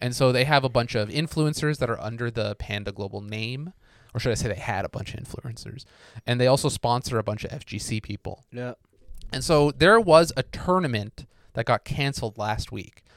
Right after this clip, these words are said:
Speaker 1: called the, uh, what is it called? The Smash Brothers World Tour. Yeah, Smash World Tour. It's a fan event, and Nintendo, like, last minute, I think, like, a month before it was gonna go,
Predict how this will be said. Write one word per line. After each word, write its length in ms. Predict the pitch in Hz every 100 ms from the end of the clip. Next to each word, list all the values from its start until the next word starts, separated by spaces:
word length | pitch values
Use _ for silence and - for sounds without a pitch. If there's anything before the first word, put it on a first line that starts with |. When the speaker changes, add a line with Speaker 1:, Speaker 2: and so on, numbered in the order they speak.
| - -
Speaker 1:
called 400 | 123 113 107 -
the, 440 | 110 107 104 104 -
uh, 380 | - 101 98 - - _ _ _ -
what 120 | 120
is 120 | 110
it 80 | 110
called? 200 | - 95 -
The 200 | 110 104 - _ _ _
Smash 500 | - - 123 131 147
Brothers 920 | 135 135 135 139 127 120 - - - -
World 300 | 123 123 123 -
Tour. 360 | 123 113 90 104
Yeah, 120 | 107
Smash 400 | - 143 156 -
World 220 | 143 135
Tour. 320 | - 117 104
It's 140 | - 113
a 60 |
fan 320 | 110 - 143 180
event, 360 | 147 110 113 _ _ _ _ 127
and 280 | 123 117
Nintendo, 880 | 120 123 - 175 185 151 127 120 127 - _ _ _ -
like, 200 | 123 -
last 460 | 117 139 156 -
minute, 260 | 131 127 120
I 80 | 110
think, 160 | 139 135
like, 80 |
a 60 | 110
month 400 | 104 107 123 -
before 720 | 120 117 - 113 110 104 113 - _ _ _ -
it 100 | 113
was 160 | 113
gonna 200 | 117 113
go, 400 | 107 107 101 117